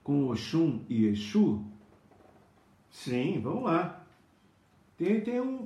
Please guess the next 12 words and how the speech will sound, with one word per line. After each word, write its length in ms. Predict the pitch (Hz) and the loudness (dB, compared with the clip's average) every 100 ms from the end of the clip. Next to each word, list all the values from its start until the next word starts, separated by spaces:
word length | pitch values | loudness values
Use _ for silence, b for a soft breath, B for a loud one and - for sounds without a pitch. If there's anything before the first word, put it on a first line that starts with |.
| - | -10
tem 100 | 247 | -8
umas 220 | 247 233 | -4 -4
coisas 340 | - 247 247 240 | -2 -2 -2 -6
interessantes 880 | 226 254 262 220 202 202 - 127 | -6 -4 -4 -2 0 0 0 -4
aí 160 | 131 123 | -4 -2
nessa 180 | 113 117 | -4 -8
história, 460 | 104 - 107 87 78 - B B B B B B - - - | -8 -2 -2 -2 -8 -16 B B B B B B -20 -20 -8
entre 240 | 110 113 143 | -2 0 0
Oxum 440 | 139 - 135 147 | -2 -2 -2 2
e 100 | 160 | 2
Exu, 480 | 160 - 117 101 - - - | 2 0 -2 -2 -4 -12 -14
né? 360 | - 113 165 | -4 -2 -2